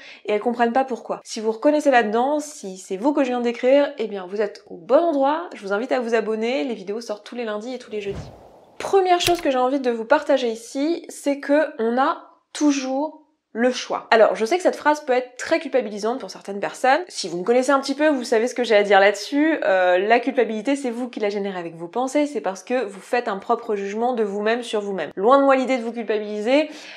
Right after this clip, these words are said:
euh, la réalité, c'est juste qu'on a vraiment toujours le choix, hein. Personne peut forcer quelque chose dans votre bouche, personne peut vous forcer à manger quelque chose, et si quelqu'un essaye de vous forcer quelque chose dans votre bouche,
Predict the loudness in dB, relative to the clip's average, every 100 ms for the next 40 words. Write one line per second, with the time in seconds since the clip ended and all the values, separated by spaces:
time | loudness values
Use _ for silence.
0 | 0 6 8 6 4 2 2 2 -2 -4
1 | -6 -2 -2 0 2 4 2 -2 -4 -8
2 | -10 -8 -8 -2 -2 -2 -6 2 2 4
3 | 6 6 6 0 0 0 0 2 2 2
4 | -4 -2 -2 -2 -2 0 2 2 0 -2
5 | -4 2 2 2 -2 2 2 6 6 4
6 | -4 -6 -4 -4 -2 2 2 2 -4 -4
7 | -6 -6 0 2 2 -4 -8 0 2 6
8 | 6 6 6 6 6 6 0 -2 -2 -4
9 | -2 -2 -2 -6 -6 -4 -2 0 -2 -4
10 | -2 4 4